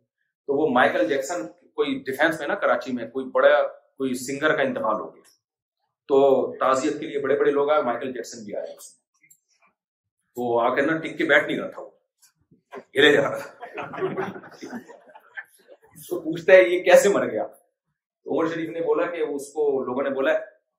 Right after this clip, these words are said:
اس کو کیا ہوا تھا، یہ کیسے مر گیا؟ اس نے کہا وہی ہوا تھا جو تجھے ہو رہا ہے۔ ہل رہا تھا تو پاؤں سلپ ہوا، کڑھائی میں گر گیا۔ تو آرام سے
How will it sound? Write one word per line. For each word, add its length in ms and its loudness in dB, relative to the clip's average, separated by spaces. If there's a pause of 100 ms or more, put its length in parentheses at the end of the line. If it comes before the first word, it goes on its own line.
(640)
اس 140 -6
کو 140 4
کیا 140 10
ہوا 260 6
تھا، 60 -2
یہ 140 -4
کیسے 280 2
مر 140 -8
گیا؟ 120 -12
اس 140 -16
نے 60 -4
کہا 100 0
وہی 180 4
ہوا 200 6
تھا 80 -2
جو 140 -4
تجھے 260 2
ہو 160 -2
رہا 80 -12
ہے۔ 60 -20 (1700)
ہل 100 10
رہا 180 10
تھا 140 6
تو 220 -4
پاؤں 460 2
سلپ 320 0
ہوا، 180 6
کڑھائی 260 8
میں 100 0
گر 100 -6
گیا۔ 300 -8
تو 180 2
آرام 300 8
سے 100 0